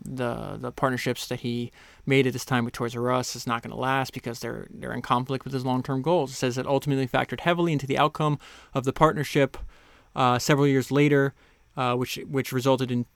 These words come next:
dueling lawsuits in federal court.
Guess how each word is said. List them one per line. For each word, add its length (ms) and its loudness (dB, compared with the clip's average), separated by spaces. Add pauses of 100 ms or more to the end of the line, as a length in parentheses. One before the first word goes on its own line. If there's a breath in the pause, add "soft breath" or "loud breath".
dueling 500 8
lawsuits 760 2
in 140 -6
federal 420 0
court. 420 -6